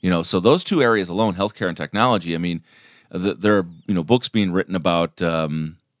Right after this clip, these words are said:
you know, the, the singularity, like, when do we get to the point where a, a computer can think like a human brain or they merge?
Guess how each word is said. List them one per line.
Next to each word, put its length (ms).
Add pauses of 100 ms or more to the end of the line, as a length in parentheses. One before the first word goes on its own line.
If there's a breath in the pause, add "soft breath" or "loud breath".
(260)
you 100
know, 200
the, 280 (220 soft breath)
the 100
singularity, 840
like, 300
when 280
do 80
we 120
get 160
to 80
the 80
point 360
where 400 (100)
a, 220
a 100
computer 480
can 160
think 220
like 140
a 60
human 260
brain 380 (100)
or 260
they 140
merge? 580